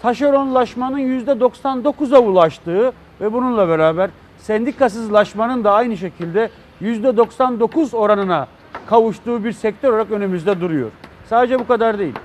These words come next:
İnşaat sektöründe sigortasızlığın yaygınlığının yanı sıra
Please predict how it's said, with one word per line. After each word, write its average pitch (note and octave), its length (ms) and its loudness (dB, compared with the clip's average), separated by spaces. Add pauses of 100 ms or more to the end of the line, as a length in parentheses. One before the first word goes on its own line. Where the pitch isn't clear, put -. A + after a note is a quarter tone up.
(720)
İnşaat B3 360 0
sektöründe C#4+ 720 0 (400)
sigortasızlığın A#3+ 1000 0
yaygınlığının A3+ 640 2
yanı A#3 320 -2
sıra G#3 320 0